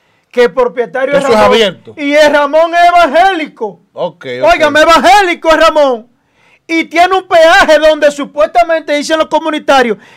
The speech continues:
Speaker 1: que billetea, y eso es hasta la una, fiesta, y mañana gallo.
Speaker 2: Pero,
Speaker 1: Continúa.
Speaker 2: pero, pero cat-, cristiana la, la fiesta. Porque
Speaker 1: Cristiana.
Speaker 2: evangélico.
Speaker 1: Cristiana.
Speaker 2: <laughs>
Speaker 1: Bebiendo romo, pico botella,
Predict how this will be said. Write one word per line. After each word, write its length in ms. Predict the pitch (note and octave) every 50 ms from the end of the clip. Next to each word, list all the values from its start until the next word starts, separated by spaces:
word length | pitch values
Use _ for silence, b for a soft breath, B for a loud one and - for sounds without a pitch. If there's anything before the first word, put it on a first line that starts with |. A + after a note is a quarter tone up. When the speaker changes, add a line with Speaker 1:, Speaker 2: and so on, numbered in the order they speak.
| b b
Speaker 1:
que 220 | - D4+ D#4+ E4
billetea, 800 | E4 E4+ D#4 E4 E4+ D#4+ D#4 - D#4+ D#4+ D#4+ D4+ C#4+ A#3+ F#3 b b b b
y 160 | - D4+ D4
eso 280 | D4+ E4 F4 F4 F4 F4
es 80 | F4 F4+
hasta 220 | E4+ E4+ F4 E4+ E4
la 200 | E4 D#4+ D#4 D#4
una, 460 | E4+ F#4 F#4 F4 D4+ D4 B3+ G3 b b b
fiesta, 580 | b - F4+ G#4+ G#4+ G4 F#4 F#4+ - D#4+ D4 C#4+
y 40 | C#4+
mañana 420 | C#4+ D4 C#4+ D4 D#4+ E4 E4 D#4+ C#4+
gallo. 440 | D4 D#4+ D#4+ D4+ B3 A#3 G3+ D#3+ -
Speaker 2:
Pero, 120 | - C#3+ D3 A#3
Speaker 1:
Continúa. 460 | A#3+ - C4 C4 D#4+ D#4+ D4+ B3+ -
Speaker 2:
pero, 360 | D#3+ D#3+ D#3+ D#3 D#3 D#3 D3
pero 20 | -
cat-, 300 | D#3+ D3+ - _ _ _
cristiana 520 | - F3 E3+ E3+ G#3+ A#3+ A3+ G3+ F#3 F3+
la, 140 | F3 F3 F3
la 120 | E3+ F#3+
fiesta. 380 | F#3+ G#3 E3 D3 - - A2 - _ _ _ _ _ _
Porque 160 | - C3+ D3+
Speaker 1:
Cristiana. 640 | D3+ D3+ - - F3 G#3 G4+ G4 F#4+ E4+ D#4+ D4 D4 -
Speaker 2:
evangélico. 640 | F#3 G#3 G#3 G3 F#3+ - F3+ G#3+ A#3 B3 B3+ C#4
Speaker 1:
Cristiana. 720 | F4+ F4 E4+ E4+ F#4 F#4 F#4+ F#4+ G4 F#4 E4+ D#4 D4 C#4+ -
Speaker 2:
<laughs> 240 | - - - - -
Speaker 1:
Bebiendo 680 | - D#4+ F4 F4 E4+ D#4 D#4+ E4+ F4+ F#4+ G4 F#4+ F#4+ F4 D#4
romo, 720 | D#4+ E4 E4+ F4+ F#4 F4+ F4+ F4+ F4 E4+ D#4+ D#4 D#4 D4+ D4
pico 300 | - F4 E4+ - - E4+
botella, 720 | E4 D#4+ D#4 D4+ - E4 E4 D#4+ D#4 C4+ B3+ C4+ C4 B3+